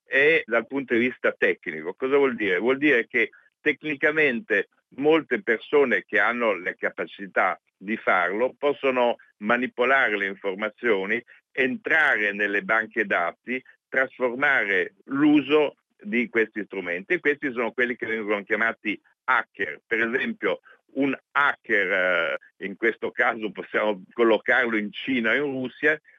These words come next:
può entrare nella banca dati dove giacciono tutte le informazioni del governo americano e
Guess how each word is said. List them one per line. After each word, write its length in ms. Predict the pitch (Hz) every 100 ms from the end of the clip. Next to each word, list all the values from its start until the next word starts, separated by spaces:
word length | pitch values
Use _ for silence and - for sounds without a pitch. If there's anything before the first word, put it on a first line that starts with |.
| _
può 320 | 135 143 120 -
entrare 760 | 127 131 - 151 147 127 107
nella 300 | 104 104 104
banca 440 | 98 123 135 123 117
dati 500 | 127 117 104 98 85
dove 400 | 98 98 95 - _
giacciono 760 | 92 95 127 123 - 101 98 -
tutte 300 | 120 104 101
le 100 | 95
informazioni 880 | 92 104 101 107 - 139 165 170 - - _
del 280 | 92 123 110
governo 380 | 117 113 117
americano 840 | 113 127 151 160 104 110 151 165 -
e 340 | 110 131 147